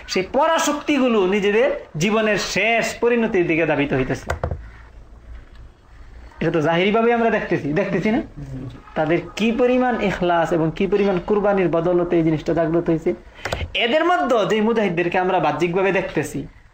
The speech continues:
হয়তো মূল কুরবানিটা এরা দেয় নাই, দিছে কারা? আরো এমন কিছু ব্যক্তি আছে যাদেরকে আমরা কি করি না,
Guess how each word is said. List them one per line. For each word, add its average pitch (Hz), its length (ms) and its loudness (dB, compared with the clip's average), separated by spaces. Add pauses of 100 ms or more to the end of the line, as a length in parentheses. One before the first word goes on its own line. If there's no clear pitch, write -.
(380)
হয়তো 208 640 0 (360)
মূল 240 400 4
কুরবানিটা 320 560 2
এরা 202 220 2
দেয় 240 160 2
নাই, 139 200 -2 (120)
দিছে 220 220 0
কারা? 220 360 0 (200)
আরো 214 240 2
এমন 302 300 2
কিছু 247 220 2
ব্যক্তি 254 300 0
আছে 180 80 2
যাদেরকে 165 320 0
আমরা 185 160 2
কি 190 140 0
করি 240 160 2
না, 175 180 0